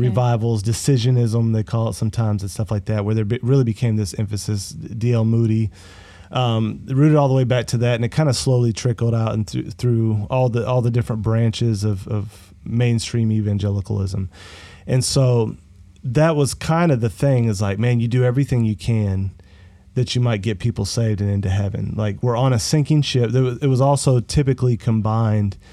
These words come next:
with premillennial dispensationalism. And that was, I, I won't even explain that now, but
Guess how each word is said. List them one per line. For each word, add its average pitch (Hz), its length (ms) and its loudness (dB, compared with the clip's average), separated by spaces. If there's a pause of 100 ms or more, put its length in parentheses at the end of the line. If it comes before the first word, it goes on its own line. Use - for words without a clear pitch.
(380)
with 120 320 0
premillennial 123 680 4
dispensationalism. 110 1200 -2 (1400)
And 127 160 2
that 123 140 2
was, 123 220 0
I, 127 100 0
I 123 140 0
won't 127 180 2
even 110 320 0
explain 117 380 -2
that 110 120 0
now, 107 340 0
but 107 280 -2